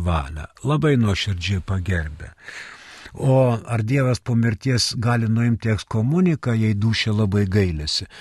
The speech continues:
Tai tą reikėjo daryti jau iki. Ir ekskomuniką, jeigu labai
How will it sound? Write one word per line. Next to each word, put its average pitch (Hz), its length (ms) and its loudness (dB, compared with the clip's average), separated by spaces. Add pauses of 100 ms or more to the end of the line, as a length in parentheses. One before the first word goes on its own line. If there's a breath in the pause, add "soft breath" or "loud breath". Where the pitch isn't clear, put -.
(240 loud breath)
Tai 120 100 -2
tą 151 240 0
reikėjo 131 380 0
daryti 113 500 0
jau 113 280 2
iki. 92 360 -2 (300 loud breath)
Ir 110 160 2
ekskomuniką, 117 800 0
jeigu 107 320 0
labai 104 500 2